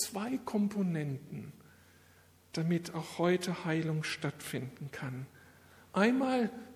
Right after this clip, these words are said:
unsere eigene Verantwortung. Wenn wir Jesus nicht darum bitten, wenn wir nicht die Erwartung haben, dass neben den Ärzten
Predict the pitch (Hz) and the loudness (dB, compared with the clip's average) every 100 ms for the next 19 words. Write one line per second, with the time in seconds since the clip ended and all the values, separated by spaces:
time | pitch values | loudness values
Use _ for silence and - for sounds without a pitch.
0 | - 220 208 214 185 214 208 190 - 196 | 8 8 10 6 6 6 6 4 2 0
1 | 277 233 151 139 - - - - - - | 0 0 -2 -4 -6 -14 -16 -20 -20 -20
2 | - - - 214 262 208 165 269 220 175 | -20 -14 6 8 10 8 8 6 6 6
3 | 254 190 180 - 214 - 185 160 143 147 | 6 6 6 4 2 4 2 4 2 2
4 | 143 - 131 127 - - - - - _ | 0 0 -6 -8 -16 -20 -20 -20 -20 _
5 | _ _ - - - - - - 226 233 | _ _ -20 -20 -20 -20 -16 6 10 10
6 | 240 247 233 214 254 302 285 233 202 196 | 10 8 6 8 8 8 8 6 8 8
7 | 180 175 151 - - - - - - - | 8 8 4 -2 -12 -16 -20 -20 -20 -8
8 | 185 208 220 202 190 208 214 226 - - | 2 6 8 8 6 6 4 4 2 4
9 | 170 | 2